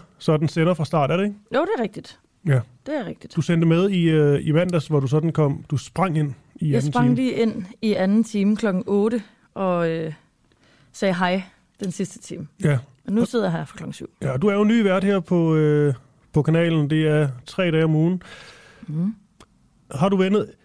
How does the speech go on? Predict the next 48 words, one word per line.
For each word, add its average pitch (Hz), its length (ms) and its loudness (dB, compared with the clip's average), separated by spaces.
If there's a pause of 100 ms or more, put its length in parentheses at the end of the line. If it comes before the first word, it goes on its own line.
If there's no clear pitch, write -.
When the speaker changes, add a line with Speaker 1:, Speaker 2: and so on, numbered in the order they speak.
(160)
Speaker 1:
lidt 180 180 4
skal 214 160 0
jeg 202 80 4
lige 185 100 4
høre, 185 240 0
det 214 80 0
der 226 60 2
med 202 120 2
at 185 100 0
stå 175 120 2
op 165 180 0
tidligt, 180 580 -2
øhm, 139 360 2
er 165 140 -4
det 156 80 -2
noget, 165 180 2
du 170 60 -2
ligesom 160 220 0
har 151 60 2
gjort 147 400 -2 (260)
før? 131 220 0 (720)
Speaker 2:
Jamen, 233 240 4
jeg, 226 420 2 (100)
øh, 220 200 0
ja, 247 160 -2 (140)
det 233 80 0
har 247 80 2
jeg 214 120 0
gjort, 185 340 -2
øh, 185 600 -2 (160)
rigtig 233 220 -4
meget, 196 260 2
faktisk. - 460 -8 (100)
Speaker 1:
Ja. 202 240 0
Speaker 2:
Øh, 190 60 -4
jeg 190 160 -4
har 214 300 -6
sådan 208 340 -4
en, - 0 -
øh, 180 300 -6 (380)
standardalarm, 202 1160 -2 (100)
der 190 60 -2
helst, 190 480 -6
øh, 165 400 -6 (960)
s-, - 120 -14 (120)
ringer 196 240 0
sådan 202 160 -4
noget 175 260 0